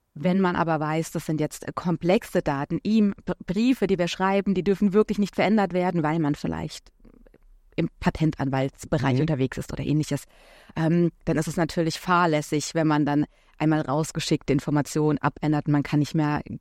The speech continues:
Speaker 1: auf den ersten Blick sehen, was war eigentlich das Originaldokument, weil die Version sieht man auch erst auf den zweiten Blick. Ähm, dann geht's darum, dass man sich zusammensetzt und gemeinsam nochmal einen Prozess arbei-, ausarbeitet. In welchen Fällen wird dieser Brief erzeugt? Können wir das vielleicht per Workflow abbilden?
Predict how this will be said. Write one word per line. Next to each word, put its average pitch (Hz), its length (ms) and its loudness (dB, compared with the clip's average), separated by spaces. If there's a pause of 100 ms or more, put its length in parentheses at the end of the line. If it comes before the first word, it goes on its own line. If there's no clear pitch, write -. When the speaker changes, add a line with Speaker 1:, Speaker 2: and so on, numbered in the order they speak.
Speaker 1:
auf 165 100 0
den 185 140 0
ersten 196 340 2
Blick 180 220 -2
sehen, 143 380 0
was 147 200 -2
war - 80 -8
eigentlich 139 220 0
das - 120 -8
Originaldokument, 135 1080 -2 (320)
weil 156 100 -2
die 160 100 2
Version 160 440 2
sieht - 180 -2
man 165 120 2
auch 151 160 2
erst - 320 -4
auf 143 140 -4
den 208 140 4
zweiten - 380 -4
Blick. - 280 -12 (480)
Ähm, 175 360 2 (280)
dann 220 220 8
geht's 233 420 2
darum, 262 400 4
dass 226 180 0
man 214 120 2
sich - 180 -8
zusammensetzt 196 680 0
und 214 200 0
gemeinsam 170 500 0
nochmal 190 280 0
einen 208 120 0
Prozess 247 380 0
arbei-, 147 460 -2
ausarbeitet. 143 760 -4 (300)
In 175 160 2
welchen 175 280 2
Fällen 160 460 0
wird 165 100 -2
dieser 226 220 0
Brief - 340 -2
erzeugt? 156 640 -2
Können 165 180 2
wir 160 40 0
das 175 100 -4
vielleicht - 240 -2
per 247 160 0
Workflow 160 300 -2
abbilden? 165 680 0